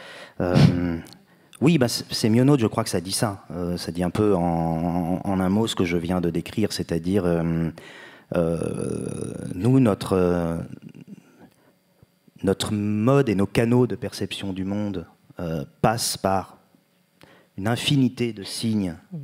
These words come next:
Speaker 1: qui quotidiennement, euh, affluent, nous assaillent, euh, nous nourrissent, euh, et nous forment aussi,
Speaker 2: Mhm.
Speaker 1: à tous les, à tous les niveaux.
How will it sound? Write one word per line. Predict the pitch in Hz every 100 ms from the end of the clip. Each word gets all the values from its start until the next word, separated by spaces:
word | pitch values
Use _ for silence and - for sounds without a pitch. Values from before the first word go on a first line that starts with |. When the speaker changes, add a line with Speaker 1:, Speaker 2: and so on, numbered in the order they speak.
| 165
Speaker 1:
qui | - -
quotidiennement, | - 110 113 104 104 98 104 98 - - - - _ 98
euh, | 87 87 85 82 82 80 - 50 50 - - - _ -
affluent, | 87 - 113 113 113
nous | 101 92
assaillent, | 90 - 104 110 113 110 107
euh, | 92 87 87 82 - - -
nous | 92 95
nourrissent, | 92 101 123 135 135 -
euh, | 92 87 82 82
et | 101
nous | 107
forment | 98 175 175 92 85
aussi, | 87 - 90 - -
Speaker 2:
Mhm. | 170 - -
Speaker 1:
à |
tous | - -
les, | 87
à | 80
tous | -
les | 90
niveaux. | 95 127 165 95